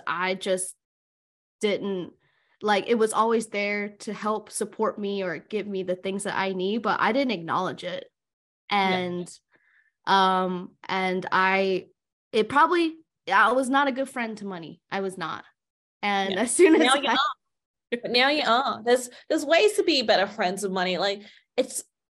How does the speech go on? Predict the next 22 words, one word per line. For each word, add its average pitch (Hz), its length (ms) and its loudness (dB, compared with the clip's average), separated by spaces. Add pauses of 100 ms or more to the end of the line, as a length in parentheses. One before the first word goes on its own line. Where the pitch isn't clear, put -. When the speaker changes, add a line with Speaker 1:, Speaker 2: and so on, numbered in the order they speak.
Speaker 2:
if 233 180 2
you've 269 120 -4
had 330 240 0
this, - 220 -2
like, 208 300 2
depending 247 300 -4
on 233 100 0 (260)
how 208 140 0
old 196 240 -2
someone 185 220 -6
is 156 220 -10
listening 175 280 -8
to - 80 -8
this - 100 -12
podcast, - 400 -10
let's - 160 -10
say 214 120 -4
they're 208 100 0
twenty, 202 420 -4 (200)
thirty, 175 220 -4
forty, 190 520 0 (320)
um, 180 600 0